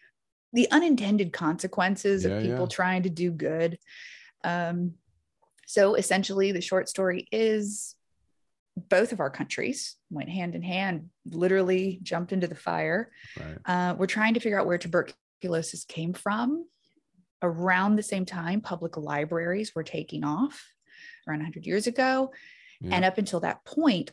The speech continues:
Speaker 1: only the wealthy elite controlled sort of the movement of books and education. And what happened is people got this notion that maybe T B was being spread by library books 'cause people were
Speaker 2: <laughs>
Speaker 1: passing them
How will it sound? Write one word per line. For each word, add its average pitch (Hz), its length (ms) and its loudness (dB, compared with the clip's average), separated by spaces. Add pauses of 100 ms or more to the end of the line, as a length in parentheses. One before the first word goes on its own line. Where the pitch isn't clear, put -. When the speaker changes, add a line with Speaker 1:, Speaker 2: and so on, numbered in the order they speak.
Speaker 1:
only 233 300 10
the 214 100 6
wealthy 175 380 0
elite 160 400 -2
controlled 160 640 -4
sort 165 160 -6
of 165 120 -6
the 170 80 -4
movement 165 540 0
of 156 120 -6
books 165 440 0
and 160 120 -4
education. 175 920 -4 (720)
And 190 340 4
what 180 220 0
happened 254 320 4
is 185 300 -2 (260)
people 226 260 0
got 202 180 0
this - 240 -6
notion 190 680 0
that 185 200 -4
maybe 202 800 0 (100)
T 247 320 4
B 170 260 -2
was 190 160 -2
being 185 220 -2
spread 156 500 -6
by 180 140 0
library 190 560 -2
books - 340 -8
'cause - 100 -20
people 190 200 -4
were 190 100 2
Speaker 2:
<laughs> 120 60 -2
Speaker 1:
passing 185 580 -2
them - 300 -8